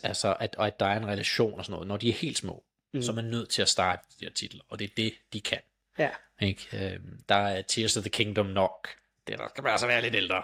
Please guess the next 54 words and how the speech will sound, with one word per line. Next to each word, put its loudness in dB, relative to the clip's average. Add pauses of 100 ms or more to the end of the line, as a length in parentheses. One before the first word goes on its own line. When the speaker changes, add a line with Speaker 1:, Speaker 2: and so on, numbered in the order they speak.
Speaker 1:
Man -6
skal -6
forstå, 0
hvordan 2
man -4
styrer 0
to -2
stik -2
og -14
sådan -12
noget. -10
Det 0
er, 0 (400)
det 4
er 4
ikke -2
noget -6
sted -6
at -8
starte. -14
Speaker 2:
Skal 4
lige 10
op 4
de 6
der 10
seks 2
år 0
plus, -2
ikke? 0
Speaker 1:
Ja, -4 (180)
og -2
det -2
Speaker 2:
Så 2
Speaker 1:
samme 6
Speaker 2:
er 4
det -2 (140)
Speaker 1:
med 4
Speaker 2:
rigtigt. 2
Speaker 1:
Mario 0
Wonder. 2 (100)
Man, -6
man -10
skal 0
ikke 0
lade 2
sig -2
snyde -6
af, -8
af -12
grafik 4
Speaker 2:
Mhm. -2
Speaker 1:
og -10
sådan -10
noget. -20